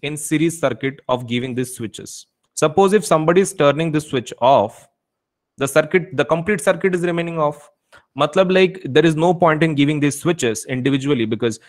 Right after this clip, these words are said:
if you turn one thing off, everything will get off. So there is no point in giving these switches in series circuit. Matlab, you can add the switch, but, uh, there is no point about it. That will just be wastage of money, because that won't serve, let's say, serve any purpose.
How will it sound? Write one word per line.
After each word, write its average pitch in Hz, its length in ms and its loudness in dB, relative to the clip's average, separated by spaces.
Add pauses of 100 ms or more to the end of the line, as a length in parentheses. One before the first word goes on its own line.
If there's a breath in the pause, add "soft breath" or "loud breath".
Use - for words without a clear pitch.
(120)
if 143 120 -4
you 208 120 2
turn 208 240 2
one 208 160 2
thing 208 180 -2
off, 110 260 2
everything 160 380 -2
will 160 120 0
get 143 180 -2
off. 120 280 -10 (440)
So - 140 -6
there 185 140 2
is 208 80 2
no 220 180 2
point 190 260 0
in 190 100 0
giving 160 260 0
these 160 200 0
switches 127 400 -4
in 123 100 -6
series 139 320 -4
circuit. 117 320 -6 (100)
Matlab, 156 400 0 (280 soft breath)
you 135 100 -2
can 156 160 2
add 196 260 2
the 196 80 2
switch, - 540 -2 (340)
but, 120 360 0
uh, 117 180 4
there 139 140 2
is 151 80 -2
no 160 160 -2
point 135 360 -2
about 95 300 -2
it. 95 240 -8
That 110 220 0
will 123 100 -4
just 117 220 -4
be 131 80 -6
wastage 107 360 -4
of 104 140 -6
money, 92 260 -14 (300 soft breath)
because 123 420 0
that 117 260 0
won't 131 200 -4
serve, 110 220 0 (320)
let's 110 220 -4
say, 120 100 -4
serve 113 240 0
any 107 140 -2
purpose. 101 540 -6